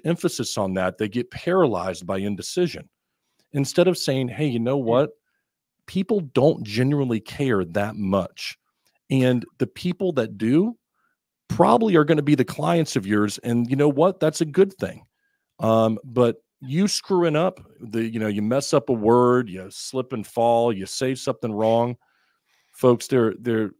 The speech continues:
Speaker 1: people are paying attention to a lot more in their life. They're not gonna give it the credence that you believe it, it's going to get. And then again, that gives a little bit less control over you.
Speaker 2: Hmm.
Speaker 1: Um,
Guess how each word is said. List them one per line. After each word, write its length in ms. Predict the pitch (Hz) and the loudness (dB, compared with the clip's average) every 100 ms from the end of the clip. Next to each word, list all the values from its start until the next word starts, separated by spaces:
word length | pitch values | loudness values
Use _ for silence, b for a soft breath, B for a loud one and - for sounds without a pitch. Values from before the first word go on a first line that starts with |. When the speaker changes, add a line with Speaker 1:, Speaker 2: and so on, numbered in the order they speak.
| _ | _
Speaker 1:
people 340 | - 147 131 | -6 -2 0
are 60 | 113 | 0
paying 240 | - 113 | 0 -4
attention 400 | 110 - 110 113 | -4 -6 -8 -6
to 100 | 98 | -4
a 20 | 95 | -4
lot 320 | 92 101 107 | -2 -2 -2
more 280 | 104 101 98 | -4 -2 -2
in 80 | |
their 160 | 95 92 | -4 -4
life. 320 | 92 90 87 | -4 -4 -6
They're 100 | 95 | -8
not 240 | 95 98 98 | -4 -4 -4
gonna 160 | 107 | -6
give 200 | 90 95 | -6 -6
it 60 | 90 | -6
the 60 | |
credence 480 | - - 98 92 87 | -12 -10 -8 -8 -8
that 100 | 92 | -12
you 140 | 87 90 | -10 -10
believe 400 | 85 90 90 78 | -10 -8 -8 -10
it, 120 | 82 - | -14 -14
it's 180 | 90 | -16
going 240 | - 92 87 | -12 -10 -10
to 80 | 80 | -12
get. 320 | 90 85 - _ _ _ | -12 -12 -16 _ _ _
And 160 | 113 123 | -4 0
then 180 | 131 135 | 0 0
again, 420 | 127 117 123 90 - _ _ _ | -4 0 0 0 -8 _ _ _
that 280 | 117 139 127 | -2 -2 -2
gives 240 | 147 131 | -4 -4
a 80 | 131 | -4
little 340 | 110 123 139 131 | -6 -4 -4 0
bit 180 | 131 | -2
less 300 | 117 117 120 | 0 -2 -2
control 640 | - 117 101 - 117 117 113 | -4 -10 -10 -4 0 0 0
over 320 | 113 117 104 | 0 0 0
you. 260 | 95 82 82 _ _ _ _ _ | -4 -8 -14 _ _ _ _ _
Speaker 2:
Hmm. 140 | 151 131 | -10 -2
Speaker 1:
Um, 400 | 98 95 92 | 0 0 -2